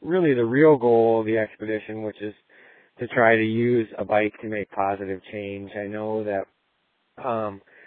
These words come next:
there is a big push going on right now for the David Finney Foundation and trying to raise ten thousand dollars in the, uh,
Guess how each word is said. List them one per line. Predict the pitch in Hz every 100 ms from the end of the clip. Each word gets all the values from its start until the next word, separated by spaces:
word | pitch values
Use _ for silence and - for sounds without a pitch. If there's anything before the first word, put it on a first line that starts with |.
| _
there | 110 110 110
is | 101
a |
big | 90 110 -
push | 127 120
going | 127 117 110
on | 110 113
right | 113 113
now | 110 123 160 160
for | 107
the | 104
David | 107 107 104
Finney | - 110
Foundation | 107 110 107 107 110 - 143
and | 107
trying | - 107 101
to |
raise | 101 104 101 -
ten | 107
thousand | 101 101 104 101
dollars | 92 101 110 117
in | 101
the, | 98 92 _ _ _
uh, | - 95 95